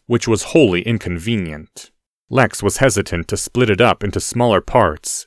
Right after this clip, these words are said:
in the event that doing so would interfere with its use as a power source for the ship,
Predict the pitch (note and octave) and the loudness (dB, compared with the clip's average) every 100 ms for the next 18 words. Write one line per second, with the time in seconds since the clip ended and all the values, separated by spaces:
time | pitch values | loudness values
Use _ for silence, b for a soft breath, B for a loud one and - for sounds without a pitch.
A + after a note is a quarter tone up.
0 | - A#2+ G#2+ G#2+ F2+ C#3+ G2+ F2+ - C3 | -4 -2 2 0 2 0 0 0 0 0
1 | G2 - F2+ F#2+ A2+ G#2 F#2+ - A#2 F2 | -2 -2 -2 -2 -2 0 -2 0 0 0
2 | G2+ - A#2 A#2+ - - F#2 F#2 - A#2+ | -4 -6 -4 -4 -4 -6 -6 -4 0 2
3 | F2+ - F#2 - - F#2 - - G2+ - | 0 -2 -4 -6 -8 -8 -4 0 0 -2